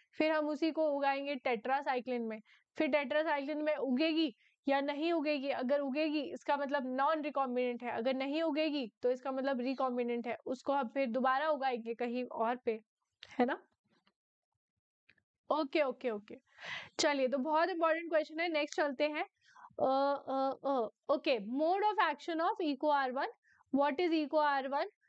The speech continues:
how does it form exonuclease, uh, how does restriction endonuclease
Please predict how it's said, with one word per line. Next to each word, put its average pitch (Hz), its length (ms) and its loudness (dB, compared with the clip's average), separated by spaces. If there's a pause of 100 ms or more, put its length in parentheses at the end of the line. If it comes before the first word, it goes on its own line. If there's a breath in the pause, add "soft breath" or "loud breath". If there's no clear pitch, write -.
(260)
how 294 240 4
does 302 260 0
it 294 180 0 (120)
form 285 260 2
exonuclease, 285 1120 0 (500 loud breath)
uh, 247 400 2 (140)
how 302 160 4
does 320 300 0 (320)
restriction 311 560 0
endonuclease 247 1000 0